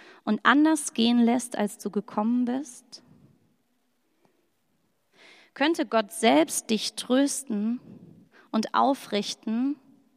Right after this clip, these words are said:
obwohl er dir fremd erscheint, so dass du dir auch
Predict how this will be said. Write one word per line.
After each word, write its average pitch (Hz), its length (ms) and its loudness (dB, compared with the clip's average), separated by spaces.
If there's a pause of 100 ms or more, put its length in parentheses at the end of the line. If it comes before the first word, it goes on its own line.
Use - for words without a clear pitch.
(680)
obwohl 208 380 0
er 285 100 4
dir 226 400 0 (320)
fremd 226 420 -4
erscheint, 247 720 -6 (1400)
so 226 160 2
dass 240 220 2
du 262 100 2
dir 277 240 2
auch 202 400 -2